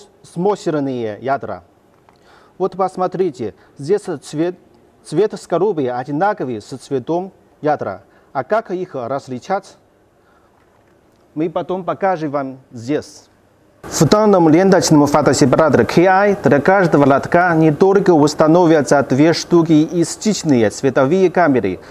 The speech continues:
с высокой чёткостью. Ещё есть две штуки инкас инфракрасные камеры с техникой призматической декомпозиции цвета, которые могут принимать многодиапазонные инфракрасные сигналы.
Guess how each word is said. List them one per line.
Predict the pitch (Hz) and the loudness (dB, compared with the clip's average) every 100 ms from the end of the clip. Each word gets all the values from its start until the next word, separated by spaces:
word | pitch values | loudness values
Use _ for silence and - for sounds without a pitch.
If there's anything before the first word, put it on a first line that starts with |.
| - | -20
с | - | -8
высокой | 143 151 143 202 160 151 | 0 2 2 0 2 0
чёткостью. | - 208 - 143 110 - 101 90 - - - - | 0 -2 0 -2 -2 -6 -10 -10 -18 -20 -20 -8
Ещё | 233 220 - 233 | -2 -2 2 2
есть | 202 196 - - | 2 0 -2 -4
две | 151 185 | 2 2
штуки | 185 - 185 180 180 170 | 0 0 0 0 -4 -4
инкас | 180 165 208 165 - | -6 0 0 0 -2
инфракрасные | 135 - 143 160 165 - 147 | -4 -4 -2 -2 -2 -2 -4
камеры | 143 170 143 107 87 - _ | -2 -2 -2 -6 -10 -14 _
с | - 135 | -18 -12
техникой | - 190 185 165 156 147 | -2 -2 -2 -6 -2 -2
призматической | 131 147 143 139 156 226 202 185 - - 147 139 | -2 -4 -4 -4 -4 -6 -8 -8 -8 -4 -4 -4
декомпозиции | 151 143 147 147 143 190 180 - 294 | -6 -4 -2 -2 -4 -6 -10 -8 -8
цвета, | - 147 135 131 92 _ _ - _ | -8 -8 -4 -4 -6 _ _ -20 _
которые | - 156 190 175 | -6 -2 0 0
могут | 147 190 175 151 135 | 0 0 -2 -6 -8
принимать | - 151 156 156 175 135 | -6 -4 -2 0 -2 -4
многодиапазонные | 131 123 131 160 160 156 160 143 139 160 196 170 151 147 | -10 -8 -4 -2 -2 -2 -2 -2 -2 -2 -2 -4 -6 -6
инфракрасные | 135 156 - 180 165 147 | -6 -8 -4 -4 -4 -8
сигналы. | 135 127 135 160 131 98 | -12 -10 -6 -4 -4 -8